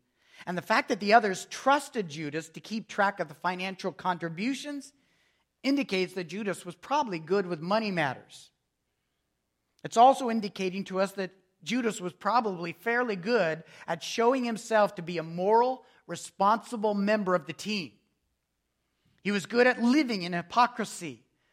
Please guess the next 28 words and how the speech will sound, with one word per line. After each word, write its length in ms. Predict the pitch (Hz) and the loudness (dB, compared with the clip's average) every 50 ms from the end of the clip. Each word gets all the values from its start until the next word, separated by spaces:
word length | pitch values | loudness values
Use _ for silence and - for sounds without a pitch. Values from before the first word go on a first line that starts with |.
| _ _ _ _ - | _ _ _ _ -8
hypocrisy 580 | 202 202 - 214 202 208 - 247 226 - 226 220 | -6 2 4 4 4 4 2 -2 -4 -2 -6 -6
that 140 | 180 196 165 | -6 -4 -4
was 160 | 180 156 143 | -4 -4 -4
well 380 | 170 160 196 220 233 247 254 | -2 4 6 8 8 8 8
masked, 520 | 247 240 226 220 208 185 170 160 - - - | 6 4 4 6 6 6 4 2 0 -4 -8
and 120 | 190 185 | -6 -4
he 80 | 180 180 | -2 -4
had 120 | 190 180 | -4 2
gone 220 | 160 220 226 226 175 | 4 4 4 4 2
to 60 | 190 | -2
great 340 | 151 170 202 220 254 285 - | -4 0 0 0 0 0 -2
efforts 640 | - 226 262 254 - - 175 165 156 160 - - _ _ _ _ _ - | 2 2 2 2 2 -2 -4 -4 -4 -8 -14 -20 _ _ _ _ _ -18
to 80 | - 170 | -14 -6
present 420 | 175 190 175 143 185 220 247 254 | -6 -6 -4 0 0 0 0 2
himself 460 | 262 233 190 - - 185 175 170 160 | 0 -2 -4 -2 0 0 0 0 0
as 120 | 165 147 170 | -4 -8 -8
an 120 | 175 170 | -8 -4
honest 480 | 156 180 208 220 233 233 214 - - - | 2 4 6 6 6 4 2 -8 -6 -4
man, 260 | 196 185 175 165 160 | -2 0 0 0 0
a 40 | 160 | 0
man 200 | 180 196 226 226 | 0 2 2 2
of 80 | 214 202 | 2 0
integrity. 800 | 196 180 - - - 214 214 196 165 190 190 175 165 147 120 127 | -2 -2 -4 -6 -4 -4 -4 -2 0 0 0 0 -2 -6 -6 -8
And 100 | 151 160 | -8 -6
here 240 | 170 233 254 233 - - - - | -4 -4 -4 -4 -6 -10 -14 -8
in 140 | 202 202 | -6 -4
John 320 | 165 135 220 220 226 226 - | 2 2 4 4 4 2 0
twelve, 680 | - - - 226 240 240 220 175 147 147 123 - - | -4 -2 2 4 6 6 4 4 2 -4 -10 -16 -20